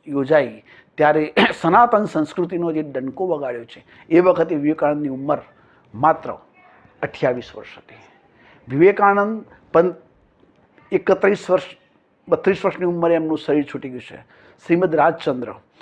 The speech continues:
એમનું શરીર પણ ઓગણચાલીસ વર્ષે. આ મહાપુરુષો એવા છે કે જે ચાલીસ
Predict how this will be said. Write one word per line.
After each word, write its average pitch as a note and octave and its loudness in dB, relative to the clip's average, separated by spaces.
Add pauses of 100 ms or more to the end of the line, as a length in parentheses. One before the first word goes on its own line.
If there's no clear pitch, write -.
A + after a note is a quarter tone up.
(160)
એમનું F3 2
શરીર F3+ 4
પણ F3+ 0
ઓગણચાલીસ E3 0
વર્ષે. C3+ -8 (100)
આ F#3+ 4
મહાપુરુષો F#3 2
એવા D3 4
છે F#3 -4 (220)
કે D#3+ 4
જે G3+ 4
ચાલીસ F#3+ 2